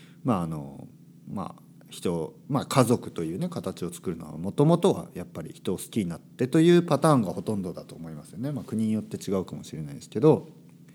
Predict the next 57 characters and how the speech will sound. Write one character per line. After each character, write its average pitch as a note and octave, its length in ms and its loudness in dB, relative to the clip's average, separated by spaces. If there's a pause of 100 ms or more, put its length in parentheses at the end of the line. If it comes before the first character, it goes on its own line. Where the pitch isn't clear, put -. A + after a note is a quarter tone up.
(260)
ま G#3 80 4
あ - 20 -6
と C4+ 100 0
に C4 100 2
か - 100 0
く E2 140 -4
人 - 360 4
を、 - 200 -2 (340)
人 - 200 2
が F#3 100 4
人 E3+ 340 4
を B2+ 40 0
初 D3 240 0
め C#3+ 100 4
て、 - 220 -6 (440)
え F#2 480 -2
ー、 - 260 -20
ま C#3+ 120 0
あ - 20 2
異 G#2+ 60 2
性 G2 260 0
だ - 80 -8
っ - 40 -12
た - 180 -12
り、 D2 160 -14 (120)
ね、 E3 220 -4
同 G2 160 2
性 E2+ 160 -6
も D#2+ 140 -6
あ - 60 -12
り - 100 -12
得 - 100 -16
る。 - 80 -20 (220)
ね、 - 160 -4
全 B2 160 4
然 D#3+ 100 8
あ C3+ 60 8
り A#2+ 100 4
ま G2+ 100 -2
す - 100 -14
よ。 F3 180 -8 (600)
で、 A2 220 4
好 - 60 -6
き - 140 -10
に F2+ 40 -4
な D#2+ 100 -8
る。 - 100 -14
こ - 120 -2
れ G3 80 4
を F#3 140 2
初 - 260 -4
恋 G2 200 0
と - 260 -4
言 F2+ 100 -6
い - 20 -8
ま E2+ 120 -12
す。 - 100 -20